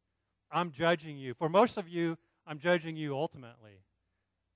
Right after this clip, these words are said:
For some of you, you're in, under discipline, and you're gonna go into exile, and you're gonna demonstrate faithfulness to me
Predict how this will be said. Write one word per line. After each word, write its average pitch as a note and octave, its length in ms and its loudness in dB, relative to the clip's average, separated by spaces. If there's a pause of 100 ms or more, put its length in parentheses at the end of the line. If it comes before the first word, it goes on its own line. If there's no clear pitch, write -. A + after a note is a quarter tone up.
(140)
For C#3 100 -12
some G#3+ 240 -2
of F3 140 2
you, D#3 240 -4
you're D3+ 600 -4
in, C#3 200 -12
under C#3+ 260 -12
discipline, C3 720 -14 (380)
and C3 120 -16
you're C3+ 120 -12
gonna C#3 200 -12
go C3+ 220 -6
into C3+ 200 -12
exile, A#2 560 -14 (960)
and C#3 120 -12
you're C3+ 100 -10
gonna C3+ 160 -10
demonstrate C#3 720 -10 (100)
faithfulness C#3 1000 -14
to C3 120 -14
me B2+ 260 -18